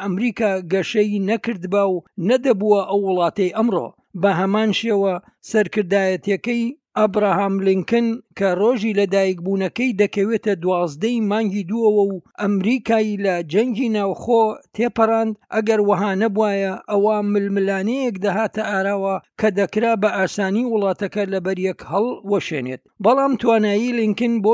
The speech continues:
چەسپاندنی بیرڕای گشتی لە ستانەکانی باکوور و گرتکردنەوەی کۆدەنگی سیاسی سەبارەت بە پێویستی هەڵوەشاندنەوەی کۆیلایەتی بووە هۆی شکستی ستانە جیابووەکان و لە کۆتاییدا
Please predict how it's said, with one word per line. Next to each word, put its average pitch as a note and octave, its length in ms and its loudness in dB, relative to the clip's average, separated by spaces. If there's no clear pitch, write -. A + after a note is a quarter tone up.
چەسپاندنی G#3+ 800 0
بیرڕای G3 600 0
گشتی G#3+ 400 -2
لە G3 100 2
ستانەکانی G3+ 800 -2
باکوور G3 420 -2
و G#3+ 260 -4
گرتکردنەوەی G3+ 880 2
کۆدەنگی G3+ 640 2
سیاسی A3 520 0
سەبارەت G3+ 480 0
بە G3+ 160 2
پێویستی G#3 600 -2
هەڵوەشاندنەوەی G3+ 1000 -2
کۆیلایەتی G3 720 0
بووە A#3+ 260 2
هۆی A3 300 2
شکستی A3+ 640 -4
ستانە F#3+ 400 0
جیابووەکان F#3 760 0
و G#3 40 2
لە G3 140 6
کۆتاییدا G#3 560 4